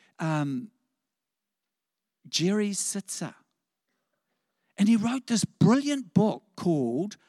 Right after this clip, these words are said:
A Grace Disguised. Have you read it? Anyone? You don't read here. Um, <laughs> he wrote two very good books,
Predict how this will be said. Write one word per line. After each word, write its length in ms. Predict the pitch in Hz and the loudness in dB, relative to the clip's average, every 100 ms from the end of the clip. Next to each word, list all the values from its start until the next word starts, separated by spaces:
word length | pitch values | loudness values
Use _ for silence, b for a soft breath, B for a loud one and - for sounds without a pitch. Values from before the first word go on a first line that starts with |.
| _ _ - | _ _ -6
A 100 | 143 | -6
Grace 800 | 120 147 156 175 190 185 - - _ _ | -6 -4 -2 0 -2 -2 -4 -6 _ _
Disguised. 1200 | - 170 - 185 175 180 151 92 - - - - _ _ _ _ _ _ _ _ _ _ _ _ _ _ - | -6 -4 -4 -6 -4 -4 -6 -10 -14 -10 -10 -12 _ _ _ _ _ _ _ _ _ _ _ _ _ _ -4
Have 100 | 196 | 2
you 100 | 226 | 4
read 200 | 262 311 | 4 2
it? 280 | 202 - - _ _ _ _ _ _ _ _ - | -2 -6 -16 _ _ _ _ _ _ _ _ 0
Anyone? 400 | 269 294 165 - _ _ _ _ _ _ _ _ _ _ | 2 4 2 -2 _ _ _ _ _ _ _ _ _ _
You 120 | 156 | -6
don't 240 | 160 208 - | 0 0 0
read 320 | 196 185 160 | -4 -4 -8
here. 320 | - 92 - _ _ _ b b b b - | -14 -18 -18 _ _ _ b b b b -6
Um, 560 | 170 170 147 131 113 - B B B B _ _ _ _ - - - - | 0 0 0 -2 -6 -10 B B B B _ _ _ _ -20 -20 -14 -8
<laughs> 800 | 139 226 196 185 160 196 - - 190 B B B B | -2 0 2 0 -2 -4 -6 -14 -18 B B B B
he 120 | - 285 | 4 6
wrote 340 | 285 311 - | 6 4 2
two 300 | - 294 339 | 4 4 4
very 280 | 320 302 302 | 2 0 0
good 360 | 254 262 208 | 0 -2 4
books, 560 | - 214 160 - - - | 4 4 2 -4 -6 -8